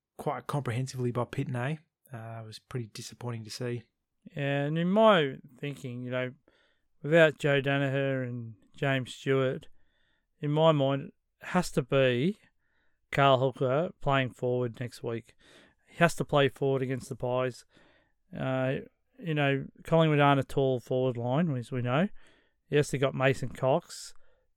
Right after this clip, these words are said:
Speaker 2: and, uh, Milchek, uh, but, uh, in my mind, we don't need Cale Hooker down back. He doesn't have the aerobic capacity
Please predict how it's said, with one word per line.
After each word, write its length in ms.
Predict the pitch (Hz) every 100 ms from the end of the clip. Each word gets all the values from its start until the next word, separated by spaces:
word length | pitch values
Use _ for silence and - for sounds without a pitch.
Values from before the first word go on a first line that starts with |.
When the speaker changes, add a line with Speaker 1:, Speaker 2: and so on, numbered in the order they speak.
| - -
Speaker 2:
and, 320 | 143 127 127
uh, 160 | 123
Milchek, 480 | 120 139 135 - 135 - -
uh, 120 | 131 - - - -
but, 220 | 143 135
uh, 320 | 135 131 135 - - _
in 140 | 175 147
my 200 | 156 160
mind, 460 | 143 135 143 135 - - - -
we 100 | 160
don't 400 | 165 165 160 147
need 580 | 147 147 143 139 175 202 - _ _
Cale 280 | - 143 131
Hooker 180 | 135 131
down 300 | 123 131 123
back. 420 | 131 143 156 - - - _ _ _ _
He 100 | -
doesn't 520 | 143 151 139 143 - -
have 380 | 139 139 127
the 360 | 127 127 123 123
aerobic 460 | 123 127 135 135 -
capacity 800 | 131 - 131 - 127 120 117